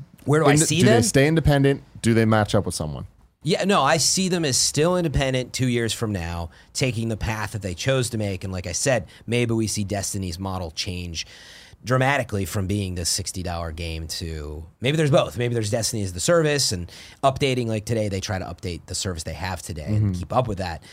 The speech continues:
Speaker 1: while they make this other game. But yeah, I do see them s-, actually being independent. I mean, whatever happened with Activision is still a mystery. It's, it could be one side, by the way, that, uh, they didn't make enough money, and, and in the contract, you think about, like, how did they get out of that contract?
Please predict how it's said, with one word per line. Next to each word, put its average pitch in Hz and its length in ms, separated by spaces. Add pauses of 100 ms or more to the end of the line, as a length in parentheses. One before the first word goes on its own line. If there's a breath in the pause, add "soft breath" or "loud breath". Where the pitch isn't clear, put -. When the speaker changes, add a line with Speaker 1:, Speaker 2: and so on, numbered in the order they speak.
(300 loud breath)
Speaker 1:
while 98 160
they 92 100
make 90 180
this 95 120
other 92 140
game. 73 100
But 156 80
yeah, 190 120
I 143 60
do 208 180
see 202 200
them 160 140
s-, 131 140 (140)
actually 131 360
being 117 180
independent. 107 540
I - 20
mean, 110 140
whatever 123 240
happened 110 280
with 95 180
Activision 95 500
is 90 160
still 98 500 (600 loud breath)
a 92 80
mystery. 117 400
It's, - 260 (140)
it 117 240
could 131 140
be 120 120
one 110 380
side, 110 300
by 104 140
the 104 80
way, 101 160
that, 95 240
uh, 87 240
they 92 120
didn't 95 200
make 92 160
enough 87 200
money, 95 300
and, 95 300
and 90 180
in 101 140
the 92 80
contract, 113 580
you 107 80
think 101 220
about, 98 220
like, 92 120
how 185 140
did 339 100
they 370 60
get 339 120
out 156 160
of 139 60
that 82 140
contract? - 560